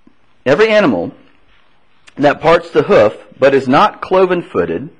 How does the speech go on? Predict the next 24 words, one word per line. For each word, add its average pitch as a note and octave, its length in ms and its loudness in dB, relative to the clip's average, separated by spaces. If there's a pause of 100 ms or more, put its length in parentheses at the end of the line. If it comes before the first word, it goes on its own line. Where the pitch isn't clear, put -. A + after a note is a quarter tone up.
(1000)
and C#3 160 -2
does D#3+ 160 -2
not E3+ 240 -2
chew G#3 220 -6
the C4 100 -6
cud, - 500 -4 (480)
is F#3 160 4
unclean A3 600 -2
to A3 60 -6
you. - 300 -10 (580)
Everyone G#3 460 2
who F3+ 120 -4
touches G3 560 -6
them D#2+ 300 -8
shall A2+ 280 0
be F#2+ 200 -6
unclean. E2+ 680 -10 (640)
And G#2 140 -6
all F#3+ 380 4
that G#3 180 0
walk F3+ 380 2
on E3+ 160 -2
their D#3+ 140 0
paws A#2 800 -2